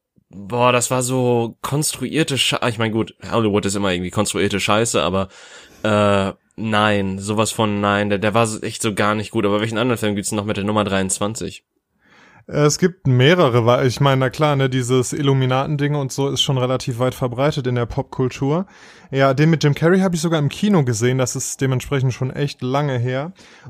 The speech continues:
Speaker 2: Und ja, du hast schon recht, da ist auch Jim Carrey sich selber nicht ganz gerecht geworden, weil der eigentlich ein ziemlich geiler Schauspieler ist.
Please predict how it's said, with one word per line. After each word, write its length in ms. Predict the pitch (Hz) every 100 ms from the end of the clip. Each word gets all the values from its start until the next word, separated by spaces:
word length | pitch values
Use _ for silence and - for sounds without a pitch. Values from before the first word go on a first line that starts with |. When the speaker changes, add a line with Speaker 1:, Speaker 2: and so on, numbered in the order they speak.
| -
Speaker 2:
Und 560 | 147 139 139 143 143
ja, 260 | 139 139 175
du 60 | 170
hast 160 | 196
schon 120 | - 160
recht, 240 | 165 -
da 80 | 151
ist 100 | 151
auch 140 | 160
Jim 220 | 143 143 143
Carrey 460 | 165 160 156 151 - - -
sich 260 | 127 131
selber 340 | 123 139 170 156
nicht 200 | 143 -
ganz 200 | 147 -
gerecht 360 | 131 156 -
geworden, 420 | 135 117 123 131 120
weil 120 | 120
der 180 | 113 -
eigentlich 400 | 143 180 170 135
ein 160 | 123
ziemlich 640 | - - 151 165 139 117 -
geiler 340 | 131 127 113
Schauspieler 640 | - 143 - - 107 107
ist. 240 | 107 -